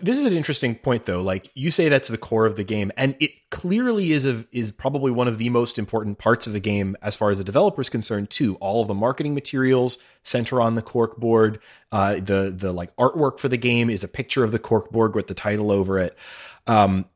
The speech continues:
but also the corkboard is an entirely optional part of the experience, and I basically didn't engage with it because,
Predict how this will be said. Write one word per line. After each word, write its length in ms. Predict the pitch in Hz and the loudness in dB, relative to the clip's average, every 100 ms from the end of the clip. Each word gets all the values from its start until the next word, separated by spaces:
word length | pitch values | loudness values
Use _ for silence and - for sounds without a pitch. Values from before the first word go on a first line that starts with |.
| _ | _
but 260 | - 120 151 | -12 -2 0
also 380 | 139 190 - 180 | 2 2 2 0
the 120 | 143 | -2
corkboard 500 | - 147 147 165 160 | -4 -4 -2 -2 0
is 100 | 139 | 0
an 60 | 123 | 0
entirely 560 | 113 - 98 120 123 | -2 -2 0 0 0
optional 480 | 127 95 - 123 107 | -2 -6 -6 -4 -2
part 240 | 101 95 98 | 0 0 0
of 80 | 101 | 0
the 120 | 98 | -2
experience, 720 | - - 85 143 220 - - _ _ | -4 -4 -2 -2 -2 -4 -4 _ _
and 100 | 117 - | -6 -2
I 160 | 151 | 0
basically 440 | 185 180 160 - 117 | 2 2 0 -2 0
didn't 220 | 117 107 | 0 0
engage 360 | 98 87 87 | 0 -2 -6
with 140 | 82 80 | -8 -12
it 140 | - - | -12 -6
because, 260 | 110 110 | -2 -2